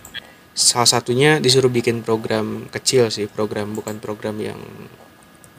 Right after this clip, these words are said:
besar. Disuruh bikin program kecil, sementara gua kan, anjir, belum ngerti nih, bi-, bikin pemrograman di mana.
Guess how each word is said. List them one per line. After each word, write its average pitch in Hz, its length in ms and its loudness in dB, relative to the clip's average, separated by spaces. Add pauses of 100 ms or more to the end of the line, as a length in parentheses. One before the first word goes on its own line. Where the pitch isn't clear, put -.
(280)
besar. 113 400 0 (960)
Disuruh - 240 2 (100)
bikin 117 340 -4
program 113 400 -10
kecil, - 280 -10
sementara 113 400 -6
gua 131 240 -4
kan, 156 80 -8 (360)
anjir, 131 200 -4
belum 113 320 -6
ngerti 160 320 -8
nih, 170 140 -10 (260)
bi-, 117 240 -4
bikin 117 260 -4
pemrograman 110 580 -6
di 104 120 -6
mana. 165 360 -12